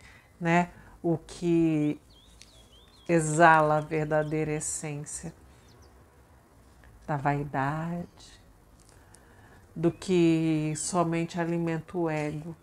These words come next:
mas não alimenta a alma. Vamos forte, forte, hein, meu amigo e minha amiga? Mudança muito grandiosa de vida. Pessoas que vão ter paz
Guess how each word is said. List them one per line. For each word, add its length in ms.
mas 300
não 160
alimenta 580
a 180
alma. 460
Vamos 680
forte, 840
forte, 680
hein, 160
meu 120
amigo 380
e 60
minha 180
amiga? 420
Mudança 540
muito 280
grandiosa 760
de 200
vida. 480
Pessoas 540
que 120
vão 280
ter 360
paz 640